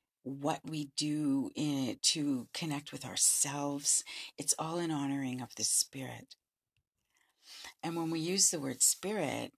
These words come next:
uh, we use it in the context that the spirit is that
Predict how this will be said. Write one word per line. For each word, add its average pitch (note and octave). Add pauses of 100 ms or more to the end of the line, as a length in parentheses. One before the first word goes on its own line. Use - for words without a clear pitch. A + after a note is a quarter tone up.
(140)
uh, C#3
we C#3
use E3+
it F3+
in C#3
the C3+
context -
that B2 (680)
the D#3
spirit F#3
is C3+
that C3